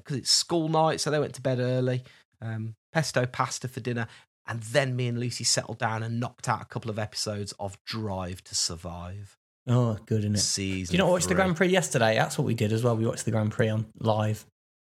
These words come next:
Speaker 1: Nah, don't, don't. Was it on four, Channel four?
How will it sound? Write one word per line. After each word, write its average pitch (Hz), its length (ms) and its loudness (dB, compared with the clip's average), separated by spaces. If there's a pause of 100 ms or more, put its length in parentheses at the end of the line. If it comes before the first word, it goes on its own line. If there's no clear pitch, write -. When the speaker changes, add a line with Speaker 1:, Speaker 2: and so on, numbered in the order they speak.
(120)
Speaker 1:
Nah, 82 320 -4
don't, 80 260 -8 (140)
don't. 80 200 -10
Was 113 120 -4
it - 60 2
on 131 180 2
four, 101 480 -2 (160)
Channel 101 220 -4
four? 90 260 -10